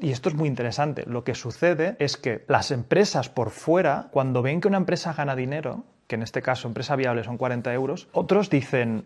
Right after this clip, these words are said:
"¡Ey! ¡Guau! Estás ganando pasta", ¿vale? Y emprendedores dicen, "Uh, ese mercado es interesante. ¿Cuánto dices que ganas vendiendo discos duros? Chaval,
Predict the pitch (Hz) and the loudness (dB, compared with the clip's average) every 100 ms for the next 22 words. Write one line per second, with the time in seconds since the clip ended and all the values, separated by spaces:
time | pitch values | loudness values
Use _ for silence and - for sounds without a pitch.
0 | - 151 220 285 117 98 95 107 104 107 | -2 2 4 4 2 -2 -8 -10 -4 0
1 | 110 139 160 117 92 120 104 - 120 110 | 2 4 4 2 -4 -8 -12 -10 -6 -4
2 | 160 131 98 120 156 - - - - 98 | -2 -4 -2 -2 -2 -8 -10 -10 -4 0
3 | - - 123 - 113 120 117 131 170 196 | 0 0 -4 -4 -2 0 2 2 4 2
4 | 135 123 120 107 - 151 220 143 98 107 | 0 -2 -4 -4 -4 0 2 2 -2 -8
5 | - - - 120 110 95 101 156 131 107 | -14 -16 -10 -8 -6 -8 -8 -8 -8 -10
6 | - 92 - 143 190 - 135 - 110 101 | -12 -12 -12 -6 -6 -6 -10 -10 -8 -8
7 | 107 147 127 120 123 123 120 110 113 104 | -6 -6 -6 -8 -10 -10 -12 -10 -10 -12
8 | - 117 98 107 98 98 | -10 -4 0 2 0 -2